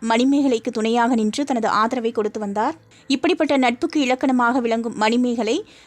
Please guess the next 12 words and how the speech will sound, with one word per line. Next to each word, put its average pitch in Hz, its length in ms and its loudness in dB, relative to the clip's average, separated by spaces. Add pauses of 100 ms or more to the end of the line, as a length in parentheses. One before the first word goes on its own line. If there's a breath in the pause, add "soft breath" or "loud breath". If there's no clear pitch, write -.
(140 loud breath)
பாலாவுக்காக 262 760 2
ஒரு 220 160 0
பெரிய 240 360 0
உதவியை 220 420 0 (140)
செய்துள்ளார். 208 500 -4 (420)
இசை 285 260 2
வெளியீட்டு 277 300 2
விழாவில் 240 420 0
இது 226 160 -4
குறித்து 240 260 -6
பேசிய 226 460 -2
பாலா 208 300 2